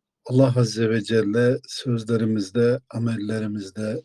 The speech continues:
niyetlerimizde, isteklerimizde bizlere ihlası nasip etsin. Allah bizlere hakkı hak olarak görmeyi ve ona uymayı nasip etsin.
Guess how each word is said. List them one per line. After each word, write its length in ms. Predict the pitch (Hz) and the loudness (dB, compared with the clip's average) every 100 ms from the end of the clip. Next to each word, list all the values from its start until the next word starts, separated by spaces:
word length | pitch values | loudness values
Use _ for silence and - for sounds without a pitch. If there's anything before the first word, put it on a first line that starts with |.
| - | -6
niyetlerimizde, 1200 | 127 123 117 _ 120 113 113 104 101 110 110 120 - | 0 2 0 _ -8 -4 -4 -6 -10 -10 -8 -10 -12
isteklerimizde 1200 | - - 120 110 - 113 110 107 98 104 120 120 _ _ _ _ _ _ _ _ _ - | -14 -6 -4 -4 -6 -4 -4 -4 -8 -4 -2 -4 _ _ _ _ _ _ _ _ _ -2
bizlere 520 | 123 113 113 113 131 | -2 2 0 2 0
ihlası 500 | 139 127 120 113 - | -2 -6 -4 -6 -4
nasip 400 | 110 107 - 110 | -4 -4 -8 -8
etsin. 360 | 104 - - - _ _ _ _ _ _ _ _ _ _ _ _ _ _ - | -8 -8 -12 -14 _ _ _ _ _ _ _ _ _ _ _ _ _ _ 2
Allah 260 | 131 139 127 | 4 4 2
bizlere 600 | 143 123 123 123 131 127 - _ - | 0 4 6 6 6 4 0 _ -20
hakkı 520 | - 127 131 - 135 | -2 -2 -2 2 4
hak 360 | 127 143 131 - | 4 0 -2 0
olarak 440 | 117 117 113 - | 2 4 2 -2
görmeyi 680 | 127 117 107 110 110 120 127 | 0 2 2 0 0 -2 -4
ve 300 | 117 117 113 - - | -4 -2 -2 -4 -2
ona 300 | 120 117 131 | 0 2 0
uymayı 520 | 123 113 107 104 107 | -2 -2 -2 -4 -4
nasip 400 | 101 98 - 104 | -6 -8 -12 -12
etsin. 360 | 95 - - | -10 -10 -14